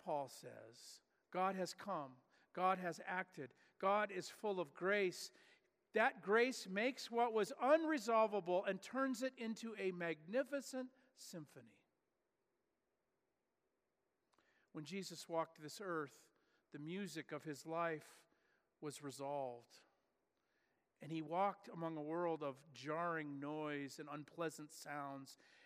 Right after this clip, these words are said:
And, and it was resolved, and people heard something different, and they said, "That is so amazing." They wanted to hear him speak, and they wanted to be around him.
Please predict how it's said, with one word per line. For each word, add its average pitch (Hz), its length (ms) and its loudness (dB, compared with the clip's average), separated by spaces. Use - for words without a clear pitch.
And, 165 180 -2
and 170 100 -2
it 175 120 -4
was 151 180 -2
resolved, 170 680 6
and 165 160 -4
people 208 260 -2
heard 202 300 2
something 175 460 -4
different, 190 420 0
and 170 100 -6
they 170 80 0
said, 175 220 -4
"That 220 160 4
is 208 220 -2
so 214 280 0
amazing." 190 500 -2
They 175 80 2
wanted 220 360 4
to 208 100 2
hear 226 200 0
him 208 120 -2
speak, - 360 -6
and 190 80 -10
they 185 60 -2
wanted 247 220 2
to 220 60 0
be 202 100 2
around 202 480 2
him. 143 340 -2